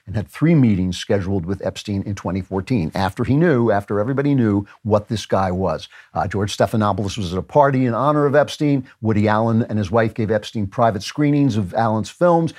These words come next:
Uh, Larry Summer of Harvard, uh, took a hundred grand, uh, from him for a pet project of his wife. Uh, Leon Botstein, the president of Bard College, invited Epstein, uh, to come to the college as a donor, uh, and Epstein arrived with a group of young female guests. I wonder who those were.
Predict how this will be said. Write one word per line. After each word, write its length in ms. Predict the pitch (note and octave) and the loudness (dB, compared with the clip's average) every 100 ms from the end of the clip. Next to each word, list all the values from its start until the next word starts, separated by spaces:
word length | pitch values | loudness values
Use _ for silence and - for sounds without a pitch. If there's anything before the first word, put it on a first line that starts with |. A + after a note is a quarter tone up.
| - - | -12 -2
Uh, 160 | F#2+ | 0
Larry 300 | G2+ G#2 G#2+ | 4 4 2
Summer 360 | - C#3 C3+ B2+ | 0 0 2 2
of 120 | - | -2
Harvard, 540 | - - C#3+ C3 C3+ - - - | -4 2 2 2 -2 -6 -10 -4
uh, 100 | F#2+ | -4
took 180 | B2+ G#2+ | -4 -8
a 40 | |
hundred 360 | - C3+ A#2 F#2+ | -4 -2 -2 0
grand, 540 | A2+ A#2+ C#3+ D3+ - - _ | 0 2 2 0 -4 -12 _
uh, 180 | C3 C#3+ | 2 2
from 260 | C#3 D#3 D#3 | 2 0 0
him 200 | D#3+ D#3+ | 0 -2
for 260 | - A2+ | 0 0
a 60 | G#2 | 0
pet 240 | - A#2+ | -2 -4
project 420 | - C3 C3 A#2+ G#2 | 0 2 2 -2 -4
of 60 | |
his 160 | F#2 F2 | -4 -2
wife. 440 | C3 C#3+ D3 C#3+ _ - | 0 2 0 -4 _ -8
Uh, 140 | - G2+ | -2 0
Leon 300 | A#2+ C#3 A#2 | 2 2 2
Botstein, 500 | D3+ F3+ - C#3 A2+ | 0 -2 -2 -2 -2
the 80 | F#2 | 2
president 360 | D3 C#3+ C#3 | 2 2 -2
of 140 | G#2+ D2+ | -4 0
Bard 320 | A#2 C#3 A2 | 2 2 0
College, 560 | - B2+ D3 B2+ F2+ | -10 -2 0 0 -2
invited 460 | F#2+ F2 A#2+ B2+ A#2+ | -6 0 0 0 -2
Epstein, 560 | - - - C3+ B2+ A#2+ - _ B2+ | -4 -4 -2 0 0 -4 -18 _ -4
uh, 140 | A2 | -2
to 140 | B2+ | -2
come 260 | - C#3+ C#3+ | -2 0 0
to 100 | C#3 | -2
the 100 | A2+ | -4
college 420 | - A#2+ B2 G#2 | 0 2 2 0
as 100 | F#2+ | -2
a 80 | G#2 | -2
donor, 560 | F2 F3 F#3+ D#3 A2+ A2 _ - | 0 2 2 2 0 -4 _ -6
uh, 180 | A2 E2+ | -2 0
and 160 | G#2+ | 0
Epstein 300 | B2+ - D3 | -2 -2 -2
arrived 340 | C3 A2+ A2+ G2 | 2 4 2 0
with 100 | F2+ | -4
a 60 | |
group 300 | D#2+ C3+ D3 | 0 0 0
of 100 | B2+ | 0
young 240 | G#2+ A#2 A#2 | 2 2 2
female 420 | - A#2+ A2+ G#2+ | 2 2 4 2
guests. 460 | F#2+ D#3+ B2 - | 4 2 2 -4
I 60 | G2+ | -4
wonder 240 | F#2+ A#2 | -2 -2
who 120 | G2 A2 | -2 0
those 280 | C#3 E3 G#2+ | 0 0 0
were. 240 | G2 | 0